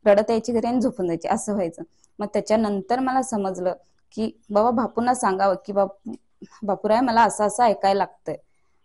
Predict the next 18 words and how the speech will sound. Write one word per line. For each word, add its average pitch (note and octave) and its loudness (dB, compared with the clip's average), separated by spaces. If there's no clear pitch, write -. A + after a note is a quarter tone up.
मग G3+ -2
त्याच्यानंतर G#3 0
दोन G#3 2
हजार G#3+ 2
एकवीसला G3+ -2
मार्च, G#3 0
मार्चला A3+ 0
खन-, G#3+ -4
म-, G3+ 0
असं A#3+ 2
सांगितलं. A3+ 2
मग G#3 -4
त्याच्यानंतर A#3 0
एका G#3+ 2
महिन्यात G3+ 0
माझ्या G#3 -2
मिस्टरांनी G3+ -2
मला G3+ -4